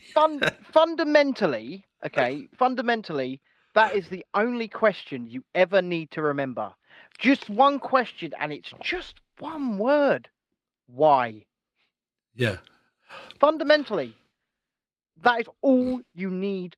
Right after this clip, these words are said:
Speaker 1: to know. Because if you've got that power, you've got that ability, and you've got that, that drive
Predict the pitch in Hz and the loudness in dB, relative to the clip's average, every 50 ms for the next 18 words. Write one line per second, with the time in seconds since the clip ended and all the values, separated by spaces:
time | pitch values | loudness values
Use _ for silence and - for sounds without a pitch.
0 | _ _ - - 156 147 151 160 147 123 110 95 - - - - _ _ _ _ | _ _ -10 -8 -6 0 2 2 2 2 0 -6 -12 -20 -20 -20 _ _ _ _
1 | _ _ _ _ _ _ _ - 180 - - 202 190 170 - - _ _ _ _ | _ _ _ _ _ _ _ 0 0 4 4 4 4 2 -2 -12 _ _ _ _
2 | _ _ _ _ _ _ _ _ _ _ _ _ _ _ _ _ - 233 190 208 | _ _ _ _ _ _ _ _ _ _ _ _ _ _ _ _ -4 -4 -4 -2
3 | 254 254 202 - 294 - - - 247 226 - - - 196 160 143 143 143 143 151 | -4 -2 2 4 4 4 4 4 2 2 0 0 0 2 2 2 0 -2 -4 -6
4 | 143 - - 208 - - 196 151 139 160 147 165 156 147 127 - 135 127 - - | -4 0 2 2 4 4 2 2 0 -2 -2 0 -2 -2 -2 -6 -8 -10 -8 -8
5 | 143 147 143 139 135 - - 196 - - 196 175 170 - - _ _ _ _ _ | -8 -8 -8 -10 -6 -2 0 0 2 4 2 2 2 0 -4 _ _ _ _ _
6 | _ _ _ _ _ _ _ - 151 147 170 156 - 147 143 160 214 233 208 165 | _ _ _ _ _ _ _ 0 0 0 -2 -6 -12 -12 -2 2 4 4 4 4
7 | 127 113 113 113 | 2 -2 -8 -14